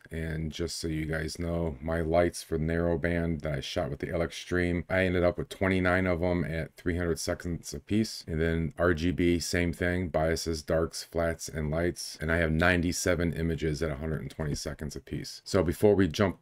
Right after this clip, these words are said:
over into Siril, I'm gonna create an, an additional directory here just to keep things clean. Just gonna call it prep.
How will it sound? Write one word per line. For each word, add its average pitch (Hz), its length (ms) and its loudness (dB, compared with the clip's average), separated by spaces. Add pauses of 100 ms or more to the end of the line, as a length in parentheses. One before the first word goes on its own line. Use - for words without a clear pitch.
over 92 240 4
into 87 240 -2
Siril, 87 640 4
I'm 87 100 2
gonna 87 140 4
create 92 260 4
an, 85 140 -4
an 82 80 -2
additional 85 440 0
directory 80 540 2
here 82 280 4
just 76 400 -2
to 80 60 -8
keep - 200 -4
things 85 260 -2
clean. 104 400 2 (420)
Just 82 180 -4
gonna 85 140 0
call 82 260 0
it 76 80 -6
prep. 95 340 0